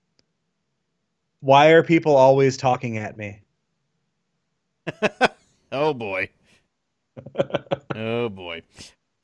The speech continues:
Speaker 2: Uh, our fourth match of the evening, uh, Jungle Boy versus Dax Harwood, uh, uh, including the Baltimore theme.
Speaker 1: Uh, hell yeah. You know what?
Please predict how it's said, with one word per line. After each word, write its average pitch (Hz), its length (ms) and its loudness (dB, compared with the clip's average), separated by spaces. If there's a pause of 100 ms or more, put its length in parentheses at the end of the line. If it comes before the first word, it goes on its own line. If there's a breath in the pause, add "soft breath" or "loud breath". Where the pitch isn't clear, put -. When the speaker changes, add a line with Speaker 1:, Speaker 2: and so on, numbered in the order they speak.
(400 loud breath)
Speaker 2:
Uh, 151 480 2 (100)
our 190 160 0
fourth 202 380 -6
match 135 260 -6
of 113 80 -12
the 110 80 -8
evening, 101 720 -14
uh, 104 400 -12 (100)
Jungle 156 440 -8
Boy 87 460 -14
versus 113 520 -14 (240)
Dax 143 320 -8
Harwood, 110 600 -6 (160)
uh, 117 40 -12
uh, 113 720 -14 (240)
including 156 880 -6
the 123 220 -6
Baltimore 143 680 -4
theme. 87 400 -18 (840)
Speaker 1:
Uh, 127 280 6
hell 135 360 4
yeah. 147 120 2
You 202 220 -4
know 262 160 6
what? 330 240 2